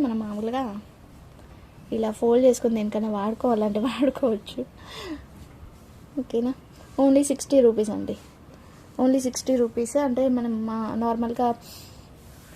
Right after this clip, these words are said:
మ్, దేనికన్నా యూజ్ చేసుకోవాలి అనుకున్న వాళ్ళైతే తీసుకోండి. దీన్ని మళ్ళీ ఏదైనా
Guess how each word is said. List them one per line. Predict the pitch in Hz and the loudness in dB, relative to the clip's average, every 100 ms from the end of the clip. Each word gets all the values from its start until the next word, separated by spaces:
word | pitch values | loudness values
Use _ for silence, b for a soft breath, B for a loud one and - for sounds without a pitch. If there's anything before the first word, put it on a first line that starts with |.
| - | -10
మ్, | 233 233 226 220 220 220 B B B B B - - - - - - - - - - - - 254 | -8 -6 -6 -4 -6 -8 B B B B B -20 -20 -20 -20 -20 -20 -20 -20 -20 -20 -20 -6 0
దేనికన్నా | 240 240 262 262 294 269 | 0 -2 0 2 2 2
యూజ్ | 247 254 | 0 2
చేసుకోవాలి | 262 240 - 240 233 254 226 | 2 2 0 0 2 0 -2
అనుకున్న | 226 240 233 226 | -4 -2 -2 -2
వాళ్ళైతే | 220 214 277 277 | -2 -2 -2 -2
తీసుకోండి. | 233 - - 220 208 302 B B B B - | -6 -4 -4 -4 -2 -4 B B B B -2
దీన్ని | 247 233 226 | 0 0 -2
మళ్ళీ | 214 233 247 | -2 0 2
ఏదైనా | 220 214 | 0 -2